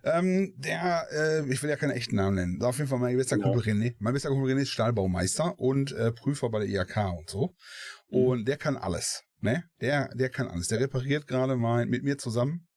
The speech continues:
Speaker 1: Der repariert gerade, in
Speaker 2: <laughs>
Speaker 1: Klammern, mit mir zusammen, äh,
Speaker 2: Mhm.
Speaker 1: den Wohnwagen, weil wir hatten einen kleinen Unfall. Äh, schon ein bisschen was her. Und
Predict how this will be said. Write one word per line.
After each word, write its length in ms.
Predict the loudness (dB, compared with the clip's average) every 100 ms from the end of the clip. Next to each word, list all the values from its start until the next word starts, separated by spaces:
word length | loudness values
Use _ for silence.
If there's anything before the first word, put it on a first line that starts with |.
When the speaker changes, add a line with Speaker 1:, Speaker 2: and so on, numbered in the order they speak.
| _
Speaker 1:
Der 120 | -4 -2
repariert 440 | -2 -2 -2 -2
gerade, 340 | 0 2 0 -4 _ _ _ _ _ -4
in 320 | 0 2 2
Speaker 2:
<laughs> 0 |
Speaker 1:
Klammern, 520 | 2 2 4 2 2 -8 _ _ -6
mit 180 | -2
mir 120 | -2 0
zusammen, 560 | 0 2 2 0 -4 _ -20 -18 -20 -6
äh, 340 | 0 2 4
Speaker 2:
Mhm. 300 | 4 2 -4 -16 _ -4
Speaker 1:
den 160 | 0
Wohnwagen, 540 | 2 2 2 0 -2 -8 -2
weil 300 | 0 0 0
wir 80 | 0
hatten 60 | 0
einen 60 | 0
kleinen 220 | -2 0
Unfall. 340 | -2 -2 -6 -8 -16 -20 -20 -6
Äh, 160 | -4
schon 180 | -2 -2
ein 20 |
bisschen 180 | -2 -4
was 140 | -6
her. 180 | -6 -8 -12 _ _
Und 480 | 2 4 2 -2